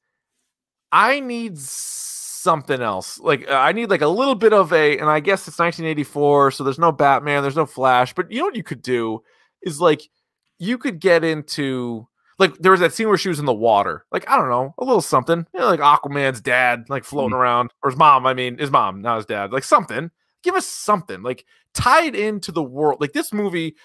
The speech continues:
Speaker 1: was a standalone movie, basically. It's a standalone. It was obviously a sequel to the first one, but, like,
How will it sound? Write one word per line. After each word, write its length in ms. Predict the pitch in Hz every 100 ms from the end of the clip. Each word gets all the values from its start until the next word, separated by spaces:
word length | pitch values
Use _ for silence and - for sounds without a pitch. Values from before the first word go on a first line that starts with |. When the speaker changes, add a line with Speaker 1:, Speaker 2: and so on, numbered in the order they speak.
| _
Speaker 1:
was 120 | 156 147
a 40 |
standalone 840 | - - 190 180 165 151 139 135 139
movie, 280 | 208 117
basically. 500 | 98 90 - - - _ _ _
It's 160 | 190 370
a 20 |
standalone. 300 | 226 87 135
It 20 |
was 140 | 156 156
obviously 400 | 180 185 180 156
a 40 |
sequel 360 | - 226 175 165
to 80 | 143
the 80 |
first 260 | 123 147 -
one, 120 | 110
but, 120 | 123
like, 180 | 123 117